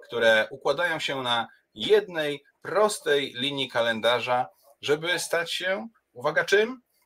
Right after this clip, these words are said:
E, zapisanym liniowo, e, e, upływem czasu.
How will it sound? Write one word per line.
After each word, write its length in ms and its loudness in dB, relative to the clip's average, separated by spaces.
E, 520 -2
zapisanym 760 -4
liniowo, 960 2
e, 40 -10
e, 1000 -2
upływem 500 0
czasu. 480 -6